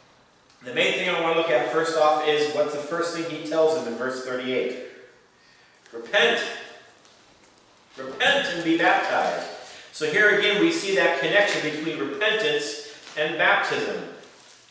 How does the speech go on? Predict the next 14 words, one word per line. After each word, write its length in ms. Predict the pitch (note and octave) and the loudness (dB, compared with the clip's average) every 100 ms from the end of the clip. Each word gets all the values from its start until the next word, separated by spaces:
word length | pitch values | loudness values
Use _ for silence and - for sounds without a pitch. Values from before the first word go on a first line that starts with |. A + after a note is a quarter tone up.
| _ _ _ _ _ _ - _ C#3 | _ _ _ _ _ _ -20 _ -2
Uh, 540 | C#3+ C#3 - - - - - - - - | 2 4 4 2 -4 -10 -16 -20 -20 -10
he 100 | E3 | -4
says, 260 | D#3+ F3 E3+ | -2 0 0
"Repent, 560 | E3 E3 G#3+ G#3+ G#3+ - | 0 2 4 4 4 2
turn 220 | G#3 G#3+ | 2 4
your 200 | G#3+ G#3+ | 2 2
hearts 680 | F3+ F3+ F3+ - - - - - | 4 4 2 -2 -4 -10 -16 -18
from 340 | - D3+ D3+ | -2 -2 4
your 320 | G#3+ A#3 - | 6 8 8
way 580 | E3+ D#3 D#3 D#3 - - - - | 8 8 6 4 -2 -8 -12 -12
to 140 | F3+ | -10
God's 400 | F3 F#3 F#3 F#3 - | -2 4 4 4 2
way. 380 | - C3 - - - - | 2 2 0 -4 -8 -14
Turn 320 | - G3 G3 | -4 0 2